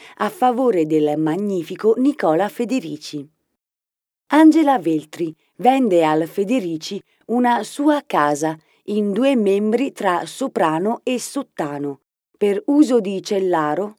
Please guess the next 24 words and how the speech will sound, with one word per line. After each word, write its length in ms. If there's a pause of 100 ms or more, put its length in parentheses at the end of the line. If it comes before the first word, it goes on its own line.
(120)
sita 580
e 320
posta 580
dentro 520
di 160
questa 420
terra, 560 (300)
nella 340
parrocchia 680
di 200
San 320
Nicola. 580 (760)
Muro 420
mediante 880
dal 280
lato 380
inferiore, 840 (280)
con 220
la 160
casa 480
di 220
Donato 600
Canio 480
Abruzzese. 920